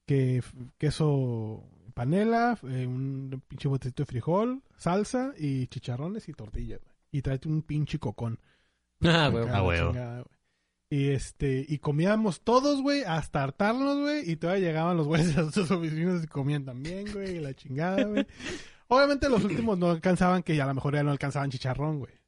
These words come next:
Speaker 1: O no alcanzaban que frijolito o queso, pero sí se hacían tus taquitos acá.
Speaker 2: Mínimo de
Speaker 1: Sí,
Speaker 2: sal,
Speaker 1: a
Speaker 2: mínimo
Speaker 1: huevo,
Speaker 2: de
Speaker 1: güey.
Speaker 2: sal, no hay pedo.
Speaker 1: A huevo, güey.
Speaker 3: Un,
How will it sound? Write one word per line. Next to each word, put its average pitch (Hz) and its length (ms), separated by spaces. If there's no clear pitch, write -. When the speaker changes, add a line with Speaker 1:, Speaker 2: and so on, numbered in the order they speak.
Speaker 1:
O 123 100
no 120 80
alcanzaban 127 580
que 113 220
frijolito 123 560
o 98 60
queso, 139 360
pero 101 180
sí 98 120
se 113 140
hacían 117 200
tus 120 220
taquitos - 420
acá. 104 380
Speaker 2:
Mínimo 107 320
de 87 80
Speaker 1:
Sí, - 80
Speaker 2:
sal, 160 180
Speaker 1:
a 95 100
Speaker 2:
mínimo 98 240
Speaker 1:
huevo, 156 100
Speaker 2:
de - 40
Speaker 1:
güey. - 80
Speaker 2:
sal, 87 380
no 92 60
hay 90 60
pedo. 90 300
Speaker 1:
A 90 60
huevo, 135 400
güey. 110 200
Speaker 3:
Un, 117 240